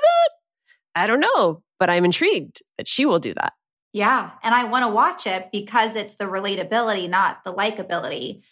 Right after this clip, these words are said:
Speaker 2: which kind of makes me question, like, you saying that, like, the immediate thought that went into my head was like, "Not likable to who?" 'Cause I, like, love the character. And, and so I,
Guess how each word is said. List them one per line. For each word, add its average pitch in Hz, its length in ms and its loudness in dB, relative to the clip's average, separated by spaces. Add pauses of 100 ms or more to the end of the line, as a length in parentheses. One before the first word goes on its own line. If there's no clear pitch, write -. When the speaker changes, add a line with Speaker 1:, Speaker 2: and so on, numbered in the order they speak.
(200)
Speaker 2:
which 262 220 -2
kind 339 140 2
of 330 60 -2
makes 302 220 -6
me 254 500 -2 (320)
question, 277 360 -2
like, 214 200 -4
you 247 140 -2
saying 240 280 -2
that, 226 120 2
like, 226 160 -6
the 226 60 -4
immediate 226 340 -2
thought 220 160 2
that 214 100 -4
went 214 140 -4
into 214 160 -8
my 202 80 -6
head 208 220 -2
was 202 160 -6
like, 185 260 -4 (420)
"Not 254 240 2
likable 254 400 -2
to 214 120 -2
who?" 240 340 0
'Cause - 180 -10
I, 226 440 0 (440)
like, 196 320 -4 (320)
love 233 480 0 (300)
the 196 80 -8
character. 190 540 -2
And, 190 260 -4
and 220 160 -2
so 226 220 2
I, - 100 0